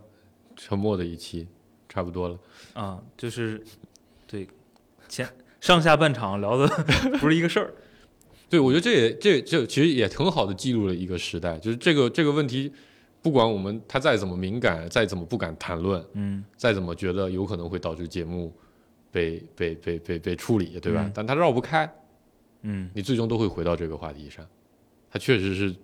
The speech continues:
Speaker 1: 最近这段时间里，我觉得所有人生活里，呃，最核心的话题之一。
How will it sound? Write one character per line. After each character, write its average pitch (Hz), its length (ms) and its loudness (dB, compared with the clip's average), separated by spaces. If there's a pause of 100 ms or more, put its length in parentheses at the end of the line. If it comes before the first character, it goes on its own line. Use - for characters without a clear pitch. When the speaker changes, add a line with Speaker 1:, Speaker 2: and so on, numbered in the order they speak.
(140)
Speaker 1:
最 127 160 4
近 113 180 2
这 101 80 4
段 87 180 0
时 92 160 -8
间 90 140 -4
里， 90 60 -4
我 85 80 -6
觉 85 80 -6
得 85 40 -4
所 92 200 -6
有 98 80 0
人 85 280 -6 (580)
生 107 220 -4
活 92 120 -2
里， 85 260 -4
呃， 87 120 -10
最 127 180 2
核 98 200 -2
心 110 180 -2
的 101 80 -2
话 82 160 -6
题 80 160 -12
之 78 160 -14
一。 78 220 -14